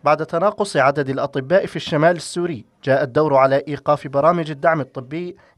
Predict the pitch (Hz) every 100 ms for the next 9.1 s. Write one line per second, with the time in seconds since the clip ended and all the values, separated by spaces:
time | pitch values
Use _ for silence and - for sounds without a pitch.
0 | 190 190 190 185 - 165 113 110 - 139
1 | 139 151 160 - 147 139 151 147 160 139
2 | 143 139 151 156 156 170 127 170 165 147
3 | 165 156 139 151 156 151 - _ _ 151
4 | 151 185 196 196 - 165 170 165 170 180
5 | - 175 165 170 170 113 104 107 _ _
6 | 135 - 131 135 127 131 - 156 139 151
7 | 160 - 135 135 - 180 165 - 151 170
8 | 160 - 147 143 185 180 147 135 165 170
9 | 160